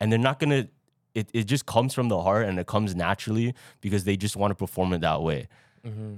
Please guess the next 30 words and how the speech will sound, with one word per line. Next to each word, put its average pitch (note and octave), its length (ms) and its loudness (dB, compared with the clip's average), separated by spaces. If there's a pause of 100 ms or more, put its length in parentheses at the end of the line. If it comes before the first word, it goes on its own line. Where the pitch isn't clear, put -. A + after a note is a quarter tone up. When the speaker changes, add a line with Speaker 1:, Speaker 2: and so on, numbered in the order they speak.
(120)
Speaker 1:
The A2+ 120 4
moment D#3+ 340 4
we D#3 100 2
do C3 300 4
too - 160 -4
many A#2+ 240 4
things G#2+ 420 0
where F2 360 0 (340)
we G2+ 300 2 (640)
almost G3+ 300 4
limit E3+ 280 4
ourselves G3 360 2
because B2+ 540 0
of G3+ 160 -2
it, B3+ 240 -2 (240)
because E3 420 2
of, E3 140 -2
like, C#3 240 2 (480)
we're A#2+ 260 4
seeing D3+ 360 0
other C3+ 180 4
people C#3 340 4
looking C#3 640 4 (260)
and A2+ 160 0
other C#3+ 140 6
people's C3+ 360 4
expectations C3 760 0
of C3 100 -2
that B2+ 180 6
shit, C3 420 2